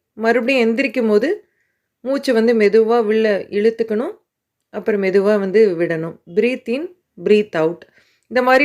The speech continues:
உங்களுடைய கால்கள் இந்த மாதிரி இருக்கணும். முடியாதவங்க ஒரு டவல் அந்த மாதிரி ஏதாவது வச்சு கூட நீங்க வந்து பாதத்தை வைக்கலாம். ஸ்டார்டிங்ல வந்து கொஞ்சம் பெயினா இருக்கும். கொஞ்சம் கொஞ்சமா செய்ய செய்ய உடல் பருமனமா இருக்கிறவங்க கூட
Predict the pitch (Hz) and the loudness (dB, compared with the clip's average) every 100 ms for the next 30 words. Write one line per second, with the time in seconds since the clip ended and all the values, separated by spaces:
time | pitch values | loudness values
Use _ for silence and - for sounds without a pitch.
0 | 285 240 226 220 220 294 370 _ _ _ | 2 2 4 4 2 0 -2 _ _ _
1 | _ - 233 254 254 226 214 214 226 233 | _ -4 0 2 2 0 0 -2 0 0
2 | 233 208 185 190 240 - 247 302 320 285 | 2 0 0 -4 -4 -4 -2 2 4 4
3 | 247 226 262 359 - _ _ _ - 233 | 2 -2 -4 -6 -12 _ _ _ -4 0
4 | 226 240 240 269 254 220 220 233 233 208 | 2 2 2 2 0 0 0 2 2 2
5 | 214 226 202 - 233 226 247 233 196 190 | 2 2 0 -2 -6 -4 -4 -6 -6 -2
6 | 208 220 196 190 196 180 175 185 180 247 | -2 0 -2 -2 -2 -2 -2 -4 -4 -4
7 | - _ _ _ - 247 247 254 277 247 | -8 _ _ _ -4 2 2 2 -2 0
8 | 233 254 220 214 240 226 220 240 233 175 | 0 0 0 0 0 2 2 2 2 0
9 | 175 226 349 - _ _ _ _ - 269 | -2 -6 -6 -14 _ _ _ _ -6 -2
10 | 330 320 294 294 311 269 254 254 254 277 | 0 2 2 0 2 2 0 0 0 0
11 | 311 - - 208 254 277 240 240 262 277 | 0 -4 -4 0 2 2 2 2 0 -4
12 | 277 - 233 233 233 226 214 247 | -4 0 0 0 0 0 0 2